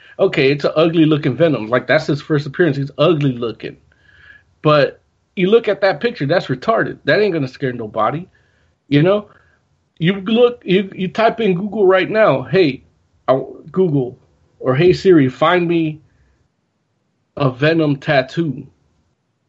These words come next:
And you look at the image search. What are you getting?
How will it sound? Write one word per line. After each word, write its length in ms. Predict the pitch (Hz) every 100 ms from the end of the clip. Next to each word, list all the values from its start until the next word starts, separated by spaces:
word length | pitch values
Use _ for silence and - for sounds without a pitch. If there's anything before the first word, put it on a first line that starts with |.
| _ -
And 180 | 143
you 80 | 143
look 200 | 135 160
at 100 | 151
the 80 | 143
image 340 | - 175 160 143
search. 520 | 135 107 - - - _ _ _ _ _ _
What 240 | 139 175
are 40 | 175
you 120 | 160
getting? 500 | 143 170 139 92 -